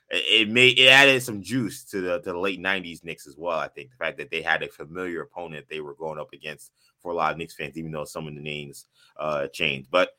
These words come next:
it is important to note the Knicks found a way to win that series. They won in ninety-three. They beat them in ninety-four. Ninety-five, Pacers got, uh, got, got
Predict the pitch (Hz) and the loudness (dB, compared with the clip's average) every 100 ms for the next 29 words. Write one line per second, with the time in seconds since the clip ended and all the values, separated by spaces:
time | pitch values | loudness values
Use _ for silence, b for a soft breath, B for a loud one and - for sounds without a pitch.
0 | _ _ 82 92 101 107 117 117 113 104 | _ _ 0 2 2 -2 2 2 2 2
1 | 110 110 82 92 - - 90 95 92 95 | 2 2 -4 -4 -6 0 4 4 4 2
2 | 95 98 87 - 80 95 95 95 98 - | 2 0 -4 -4 -6 -6 -2 0 -2 -4
3 | 98 98 104 87 80 78 76 90 95 95 | -4 -4 -6 -4 -4 -4 -4 -4 -2 -4
4 | 90 90 95 92 92 98 90 76 82 87 | -4 -4 -6 -8 -8 -6 -6 -8 -10 -12
5 | 87 87 85 82 82 80 87 87 87 87 | -10 -8 -6 -6 -8 -12 -8 -4 -4 -6
6 | _ _ _ 87 107 120 127 117 113 113 | _ _ _ 0 0 4 8 10 8 6
7 | - _ _ - 87 - 92 82 92 90 | -6 _ _ -6 -6 -6 -8 0 2 2
8 | _ _ _ 80 82 78 73 85 - - | _ _ _ -4 -2 -4 2 2 2 -2
9 | 90 87 | 4 4